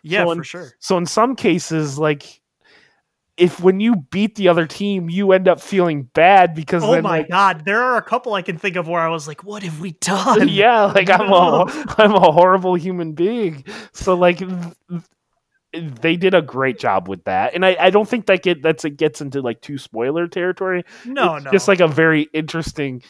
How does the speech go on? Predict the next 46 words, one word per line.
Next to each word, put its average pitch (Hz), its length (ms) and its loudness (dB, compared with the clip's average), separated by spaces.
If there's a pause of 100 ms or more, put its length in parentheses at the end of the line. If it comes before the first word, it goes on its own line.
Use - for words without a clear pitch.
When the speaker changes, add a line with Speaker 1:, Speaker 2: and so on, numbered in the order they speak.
(280)
Speaker 2:
they 160 200 0
did 190 120 2
a 185 80 2
great 143 360 0
job 139 300 2
of 120 120 -6
coming 143 280 -4
up 127 140 -4
with 120 120 -4
a 117 60 -2
very 127 280 -2
unique 107 480 -10
hook - 460 -6
that 107 200 0
I've 113 160 2
never 113 260 -4
seen 107 220 -12
in 92 140 -12
a 87 60 -10
video 78 260 -18
game 80 260 -20
before, - 400 -20
so. - 280 -20 (720)
Speaker 1:
Yeah, 123 340 -14
and 190 160 -4
I, 202 460 -2 (340)
oh - 240 -18
man, 131 320 -16
th-, 147 140 -14
that, 180 300 -2
that 208 200 -2
game, 180 220 -6
more 156 180 -4
than 175 140 -8
any 160 340 -6
I 156 80 -4
can 151 160 -12
think 143 220 -12
of 135 100 -8
in 135 120 -12
recent 147 300 -12
memory, 135 380 -12
had 143 260 -8
me 143 160 -14
just 143 460 -12 (300)
sitting 233 600 -8